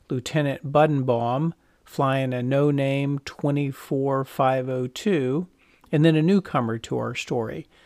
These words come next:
Lieutenant Robert Seelos flying Montana Power,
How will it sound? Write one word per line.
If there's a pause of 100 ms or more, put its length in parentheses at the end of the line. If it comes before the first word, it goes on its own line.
(240)
Lieutenant
Robert
Seelos (260)
flying
Montana
Power,